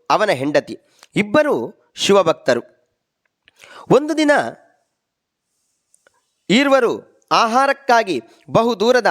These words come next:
ಅರಣ್ಯಕ್ಕೆ ಹೋದರು. ತಮಗೆ ಅವಶ್ಯಕ ಆಹಾರ ಪದಾರ್ಥಗಳನ್ನು ದೊರಕಿಸಿಕೊಂಡು ಸಾಯಂಕಾಲಕ್ಕೆ ಮನೆಗೆ ಬಂದರು.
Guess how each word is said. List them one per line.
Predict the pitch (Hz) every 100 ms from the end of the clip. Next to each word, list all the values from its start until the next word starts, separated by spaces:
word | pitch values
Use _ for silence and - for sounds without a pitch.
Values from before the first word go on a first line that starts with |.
| 135 123
ಅರಣ್ಯಕ್ಕೆ | 180 254 262 -
ಹೋದರು. | 190 156 139 123 - _ _ -
ತಮಗೆ | 175 226 202
ಅವಶ್ಯಕ | - 160 214 - 220 196 123 -
ಆಹಾರ | - 180 185 233 220
ಪದಾರ್ಥಗಳನ್ನು | 175 190 226 - 226 208 202 175
ದೊರಕಿಸಿಕೊಂಡು | 131 180 208 170 - 151 247 - _ _ _
ಸಾಯಂಕಾಲಕ್ಕೆ | - 180 262 254 247 214 202 196 123 - _ _
ಮನೆಗೆ | 120 160 208
ಬಂದರು. | 180 156 131 123 - _